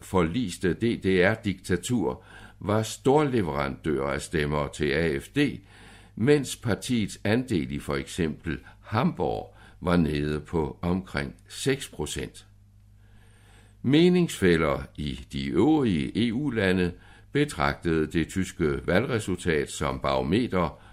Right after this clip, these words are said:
for egen tilstand. For eksempel skrev lederen af franske Front National,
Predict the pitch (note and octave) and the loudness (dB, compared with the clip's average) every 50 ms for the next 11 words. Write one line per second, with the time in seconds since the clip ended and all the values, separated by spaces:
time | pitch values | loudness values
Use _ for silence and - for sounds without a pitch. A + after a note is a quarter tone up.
0 | - - - G#2+ G#2+ G2+ - - C#2 C#2+ C#2 C2 C#2+ D#2+ E2+ - - - B2 A#2 | -18 -8 -2 0 0 0 0 -2 -6 -6 -6 -6 -4 -4 -4 -4 0 2 2 2
1 | - - - - - - - - - - - - - - - - - - - - | 2 -2 -8 -8 -8 -10 -14 -20 -20 -20 -20 -20 -20 -20 -20 -20 -20 -20 -20 -20
2 | - - - - - - D3+ D3+ D3+ D3+ F3 F3+ F3+ F3 C#3+ C3 - - - G2+ | -20 -20 -20 -16 -4 2 4 4 4 4 2 2 2 0 -2 -4 -4 2 4 6
3 | G2+ F#2+ E2 D#2 E2 F2+ E2+ E2 F2 F#2+ G#2 G2 E2+ C#2+ C2+ - - C2+ C#2+ - | 6 6 4 4 4 6 6 8 8 8 8 6 4 2 0 -4 -4 -4 -6 -4
4 | - B1 C2 D2 D2 - - F2+ E2+ D#2 C#2+ - - - F2+ E2+ E2 D#2+ D#2 D2+ | -4 -2 -2 -2 -2 -4 -2 0 2 2 2 0 0 0 0 2 2 2 0 0
5 | D2 D2 - - C#2+ D2 E2+ F#2 G#2 A2 A#2 A#2+ A2+ | 0 -2 -2 -4 -2 0 2 2 4 4 4 2 0